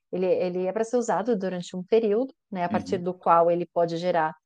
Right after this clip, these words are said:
Speaker 1: é, enfim, tolerância, né, mais efeitos colaterais, dependência. Então, a gente trabalha também na SLIPAP um, um diário de medicamento, que é uma gestão medicamentosa justamente pra,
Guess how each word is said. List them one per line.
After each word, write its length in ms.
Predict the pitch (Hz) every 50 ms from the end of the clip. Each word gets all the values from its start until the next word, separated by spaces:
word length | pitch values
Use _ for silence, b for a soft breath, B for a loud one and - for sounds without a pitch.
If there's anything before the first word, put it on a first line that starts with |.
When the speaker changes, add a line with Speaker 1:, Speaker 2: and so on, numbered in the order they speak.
| _ _ _ _ _ _ -
Speaker 1:
é, 280 | - 165 165 165 160 180
enfim, 320 | 262 269 - 208 156 156
tolerância, 1040 | - 185 196 302 392 294 208 202 202 202 202 190 185 180 - - - 175 165 160 156 156
né, 160 | 160 160 160
mais 220 | 165 160 156 151
efeitos 260 | 160 - 170 165 -
colaterais, 840 | - - 180 180 - 233 226 196 175 175 185 185 180 175 170 165 160 156
dependência. 720 | 160 156 - 233 247 226 202 180 190 190 185 175 - 185
Então, 260 | 180 - 202 202 208 b b b b b b b -
a 60 | 175
gente 260 | - 208 208 - -
trabalha 560 | - 220 208 190 202 226 247 294 302 285 233
também 360 | 226 - 196 190 190 190 196 190
na 120 | 185 175
SLIPAP 580 | 165 185 214 - - 208 214 214 208 208 - - 180 170 - _ _ _ _ _ _ _ _ _
um, 520 | 202 214 226 240 233 226 214 - - 208 208
um 60 | 202
diário 420 | 196 - 226 214 220 247 262 262 220
de 140 | - - -
medicamento, 720 | 233 226 226 - - 247 240 226 214 208 202 190 180 - 190
que 100 | - 202
é 20 | 208
uma 120 | 214 220
gestão 500 | 202 226 226 226 - - 226 226 269 277
medicamentosa 840 | 262 226 208 - - - 190 180 180 180 - 214 220 220 214 208
justamente 500 | 202 226 240 240 269 240 240 240 - - _
pra, 320 | - 226 226 220 226 226